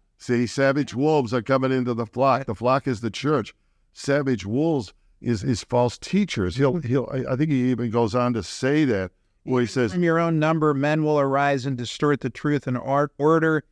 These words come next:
Speaker 2: to draw away disciples after them.
Speaker 1: And see?
Speaker 2: So be on your guard. Remember that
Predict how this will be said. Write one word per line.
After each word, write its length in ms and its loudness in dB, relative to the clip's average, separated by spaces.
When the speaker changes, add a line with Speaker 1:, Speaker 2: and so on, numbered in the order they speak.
Speaker 2:
to 120 0
draw 360 2
away 280 2
disciples 760 0
after 380 -2
them. 260 -4
Speaker 1:
And 120 -6
see? 360 2
Speaker 2:
So 200 -2
be 220 0
on 140 2
your 160 2
guard. 520 0
Remember 520 0
that 320 0